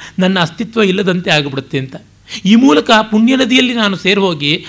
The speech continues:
ನನ್ನ ಜಲದಲ್ಲಿಯೂ ಸ್ನಾನ ಮಾಡಿದ್ರೆ ಪುಣ್ಯ ಬರುತ್ತೆ ಅಂತ ಜನಕ್ಕೆ ಅನ್ಸುತ್ತಲ್ಲ, ಅದು ಅಂತ. ದೊಡ್ಡದಕ್ಕೆ ಸಮರ್ಪಿತವಾಗಿ ಕರಗುವುದು ಕಷ್ಟದ ಕೆಲಸ,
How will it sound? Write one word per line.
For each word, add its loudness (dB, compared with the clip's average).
ನನ್ನ 2
ಜಲದಲ್ಲಿಯೂ 2
ಸ್ನಾನ 0
ಮಾಡಿದ್ರೆ -2
ಪುಣ್ಯ -2
ಬರುತ್ತೆ -4
ಅಂತ -8
ಜನಕ್ಕೆ -2
ಅನ್ಸುತ್ತಲ್ಲ, -6
ಅದು -2
ಅಂತ. -10
ದೊಡ್ಡದಕ್ಕೆ 0
ಸಮರ್ಪಿತವಾಗಿ -4
ಕರಗುವುದು -4
ಕಷ್ಟದ -2
ಕೆಲಸ, -4